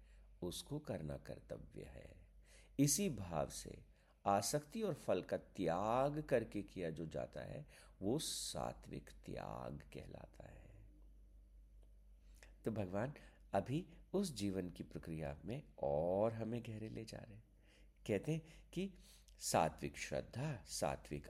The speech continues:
आहार, सात्विक तप, सात्विक दान और उसके बाद सात्विक त्याग। यज्ञ की जो भावना है, यज्ञ में प्रवेश करने के लिए त्याग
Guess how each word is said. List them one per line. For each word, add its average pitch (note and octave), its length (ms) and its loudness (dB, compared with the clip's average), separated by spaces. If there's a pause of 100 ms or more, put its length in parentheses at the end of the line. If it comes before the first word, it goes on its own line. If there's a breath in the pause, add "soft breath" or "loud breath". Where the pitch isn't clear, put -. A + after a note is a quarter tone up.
आहार, E2 540 -2 (240 loud breath)
सात्विक - 640 -2 (800 soft breath)
तप, C3 340 6 (160)
सात्विक - 680 0
दान A2+ 440 4 (120)
और A2+ 160 4
उसके G#2 240 -8
बाद D2 300 -6
सात्विक - 680 -6 (120)
त्याग। B2 720 -4 (480 loud breath)
यज्ञ F#2+ 580 0
की E3 180 -4
जो A#3 160 0
भावना E2+ 460 0
है, - 360 -6 (1120 loud breath)
यज्ञ G2+ 460 6
में E3 200 4
प्रवेश C#3 360 4
करने D#2+ 280 0
के D#2 140 -8
लिए C#2 140 -4
त्याग F2+ 840 0